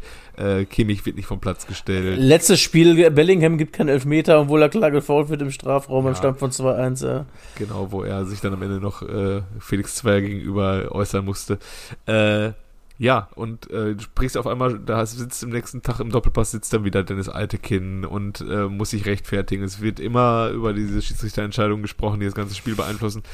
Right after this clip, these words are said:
Speaker 1: Klar, kannst du da gelb-rot geben, kannst ihn vom, vom Platz stellen, äh, du kannst aber auch für die erste, äh, Szene noch nicht mal Foul geben, wo er gelb für kriegt, wo er einfach von vorne den Ball trifft. So.
Speaker 2: Ja. Und vor allem, äh, da muss man halt auch über eine rote Karte von, ähm,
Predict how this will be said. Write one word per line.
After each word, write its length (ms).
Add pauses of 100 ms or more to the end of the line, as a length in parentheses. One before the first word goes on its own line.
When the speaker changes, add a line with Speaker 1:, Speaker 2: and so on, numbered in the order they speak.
(240)
Speaker 1:
Klar, 460
kannst 320
du 60
da 200
gelb-rot 520
geben, 440
kannst 240
ihn 80
vom, 260
vom 180
Platz 240
stellen, 360 (380)
äh, 160
du 80
kannst 200
aber 180
auch 100
für 120
die 120
erste, 1000
äh, 60
Szene 320
noch 160
nicht 120
mal 60
Foul 300
geben, 240
wo 100
er 60
gelb 180
für 120
kriegt, 340
wo 100
er 60
einfach 180
von 160
vorne 320
den 160
Ball 160
trifft. 320 (160)
So. 140
Speaker 2:
Ja. 160 (880)
Und 320
vor 220
allem, 300
äh, 160
da 80
muss 180
man 160
halt 160
auch 180
über 200
eine 120
rote 320
Karte 300
von, 360
ähm, 460